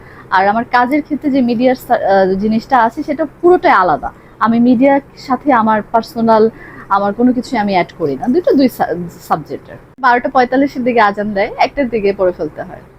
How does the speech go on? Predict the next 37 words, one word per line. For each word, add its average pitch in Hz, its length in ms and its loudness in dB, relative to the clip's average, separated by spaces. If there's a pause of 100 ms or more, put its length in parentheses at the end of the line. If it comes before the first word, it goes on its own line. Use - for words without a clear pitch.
(160)
<laughs> 302 440 2 (600)
আসর 277 300 0
নামাজ 285 300 2
হচ্ছে, 311 360 0
আহ, 196 600 4
পৌনে 247 180 0
পাঁচটার - 380 -4
দিকে। 92 260 -14
মাগরিব 262 320 2
দেয় 302 180 4
হচ্ছে 302 320 -2
আপনার, 226 560 2
আহ, 185 220 4 (840)
আটটা, 226 480 0
পৌনে, 226 300 2
পৌনে 233 240 0
আটটার 190 300 0
দিকে 95 220 -6
দেয়। - 200 -14 (1900)
এশার 403 320 2
নামাজ 403 280 2
হচ্ছে 392 220 0
ওই 370 80 6
যে 339 80 2
আপনার 294 300 2
আটটা, 254 520 2
আটটার, 247 680 0
সাড়ে 226 340 2
আটটার 240 220 0
আগেই 214 260 2
দিয়ে 202 200 0
দেয়, 220 180 -4 (320)
এর 202 100 0
ভিতরে 208 240 -2
পড়ে 196 200 -2
ফেলতে 190 260 -14
হয়। 202 240 -14